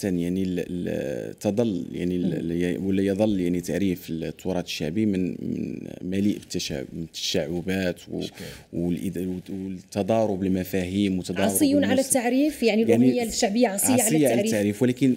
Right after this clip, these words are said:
Speaker 1: باش نكونوا، آه، باش نعطيو واحد التعريف بسيط، فالأغنية الشعبية هي المما-، واحد النوع من الممارسة الفنية الغنائية
Speaker 2: تمام.
Speaker 1: المرتبطة بالمكان، بمكان معين،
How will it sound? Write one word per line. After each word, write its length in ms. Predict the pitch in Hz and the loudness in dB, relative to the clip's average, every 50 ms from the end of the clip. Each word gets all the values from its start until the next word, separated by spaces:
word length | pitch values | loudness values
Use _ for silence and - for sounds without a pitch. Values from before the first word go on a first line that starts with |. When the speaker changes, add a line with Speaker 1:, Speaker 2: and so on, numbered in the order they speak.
| - | 2
Speaker 1:
باش 340 | 117 110 104 107 120 - - | 0 0 0 0 -2 0 0
نكونوا، 460 | 127 120 - 135 131 127 123 120 113 - - | -2 0 2 2 4 4 4 4 2 0 -2
آه، 140 | 95 101 98 | -4 -2 -2
باش 340 | 95 92 104 107 - - 107 | -2 -2 -2 -4 -4 -2 -4
نعطيو 300 | 101 90 90 - 113 110 | -2 -4 0 0 0 0
واحد 140 | 107 - - | 0 -2 -6
التعريف 500 | - - - - 101 104 101 98 - 101 | -6 -6 -4 -2 0 -2 -2 -2 -4 -4
بسيط، 320 | 101 - - 135 147 165 - - - - - | -4 -2 -2 -2 -4 -4 -6 -12 -20 -20 -6
فالأغنية 520 | - 110 110 - 147 123 120 113 110 104 104 | -4 -4 -2 0 2 2 4 4 4 4 2
الشعبية 580 | 101 - - - 82 87 92 98 107 117 123 | 0 -2 -2 -2 -2 -2 -2 0 0 0 0
هي 220 | 113 98 98 104 107 | 0 0 0 0 2
المما-، 440 | 107 104 101 104 104 104 104 98 | 2 2 2 2 2 2 0 -2
واحد 180 | 90 85 - 101 101 | -4 -6 -6 -8 -4
النوع 320 | 101 101 110 127 113 85 82 | 0 2 2 2 2 2 0
من 80 | 92 | 0
الممارسة 600 | 95 95 98 98 95 101 104 101 95 92 - - 92 | 0 0 0 0 0 0 0 0 -2 -4 -4 -4 -6
الفنية 420 | 90 - - 107 101 95 92 92 | -4 -2 0 0 0 0 0 -2
الغنائية 760 | 87 87 85 90 90 90 90 - - 95 92 101 120 139 165 175 - - | -2 -2 -2 -2 -2 -2 -4 -4 -6 -4 -2 0 0 0 -2 -6 -10 -10
Speaker 2:
تمام. 260 | - 185 175 175 170 151 | -10 -8 -8 -8 -8 -4
Speaker 1:
المرتبطة 960 | - 98 101 110 123 131 127 123 - 117 104 87 98 98 - - 82 76 - - - - - - - - | 0 4 6 6 6 4 2 0 -2 -2 -2 0 -2 -4 -2 -4 -6 -6 -6 -10 -16 -20 -20 -20 -20 -14
بالمكان، 720 | - 98 101 101 98 95 92 87 - 95 104 127 143 147 135 110 95 | -4 0 2 2 2 2 0 0 0 -2 0 0 -2 -4 -8 -8 -6
بمكان 380 | 98 92 95 92 - - 98 92 | -2 -2 -2 -2 -2 -2 -2 0
معين، 580 | 95 95 101 82 82 90 90 92 104 120 127 | 2 2 2 0 0 -2 -2 -2 -2 -2 -2